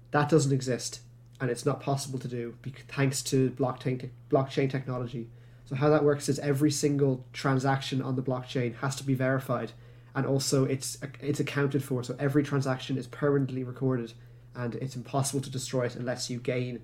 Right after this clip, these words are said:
control of fifty-one percent of the blockchain, which is, which at, basically at c-,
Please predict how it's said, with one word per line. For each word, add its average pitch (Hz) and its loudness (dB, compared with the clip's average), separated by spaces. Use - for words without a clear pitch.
control 127 0
of 117 -8
fifty-one 135 2
percent 120 -6
of 120 -10
the 131 -10
blockchain, 123 -8
which - -4
is, 123 -4
which 131 0
at, 127 -2
basically 139 4
at 131 -4
c-, - -10